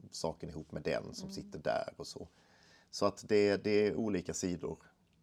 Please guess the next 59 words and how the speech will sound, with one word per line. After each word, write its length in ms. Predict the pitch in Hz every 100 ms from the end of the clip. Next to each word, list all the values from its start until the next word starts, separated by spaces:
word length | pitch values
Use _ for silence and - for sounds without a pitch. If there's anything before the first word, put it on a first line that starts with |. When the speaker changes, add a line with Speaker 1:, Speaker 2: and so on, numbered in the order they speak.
| _ _
Speaker 1:
både 240 | - 90 85
kulturhistorisk 840 | - 95 123 87 - - - -
och 80 | -
skeppsforskning. 880 | - - - - - - - - - _ _
Speaker 2:
Men 160 | 196 208
ett 60 |
sånt 180 | 202 120
Speaker 1:
Ja, 40 | 85
det 60 |
Speaker 2:
projekt, 240 | - 180 -
det 80 |
kan 140 | - 151
ju 40 |
ta 300 | - 190 180
tjugo, 640 | - - - 185 160 208
trettio 440 | - 202 - - -
år. 100 | - 233 240
Speaker 1:
Ja, 600 | 120 113 107 - - -
Speaker 2:
<laughs> 100 | 508
Det 60 | 440
Speaker 1:
ja. 60 | - -
Speaker 2:
känns 220 | 294 294
det 100 | 302
som. 140 | 294 - - -
Det 60 | 311
är 40 |
jättelänge. 640 | 247 392 - 196 139 170
Speaker 1:
Hur 60 | 285 - 113
Speaker 2:
Alltså 140 | 120
Speaker 1:
länge 120 | 120
har 100 | 117
man 120 | 120 113
hållit 220 | 110 -
på 80 | 104
med 160 | 104
kronan? 540 | - 107 127 - 82 80 -
Speaker 2:
Ja, 220 | 151 156
Speaker 1:
Det 60 | 180
är 40 |
ju 120 | 101 202
Speaker 2:
ja, 160 | 214
Speaker 1:
ett 60 | 226 -
Speaker 2:
precis. 120 | 214
Speaker 1:
antal 340 | 107 - 85 90
år. 140 | 90
Så 120 | - 95
att 140 | 90
Speaker 2:
Ja. 60 | 101
Speaker 1:
det 100 | 110
är 40 |
ju... 200 | 104 101 - - - - -
Jo, 140 | 127
visst. 400 | 143 160 - - -
Ehm, 520 | - 117 120 117 120 117
och 200 | 120 120
det, 100 | 113
det 140 | 131
är 280 | 127 123
ju, 100 | 123